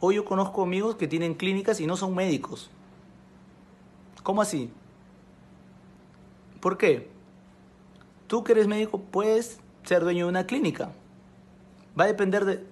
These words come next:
tus aspiraciones. Los médicos dicen, "Ay, pero yo, yo no vendo". Tú vendes.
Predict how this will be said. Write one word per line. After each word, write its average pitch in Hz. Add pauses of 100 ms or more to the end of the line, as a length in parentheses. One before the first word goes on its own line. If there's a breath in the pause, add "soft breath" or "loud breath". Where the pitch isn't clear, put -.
(140)
tus 139
aspiraciones. 135 (640 loud breath)
Los 175
médicos 226 (120)
dicen, 143
"Ay, 185
pero 156
yo, 202 (220)
yo 202
no 214
vendo". 131 (300)
Tú 170
vendes. 151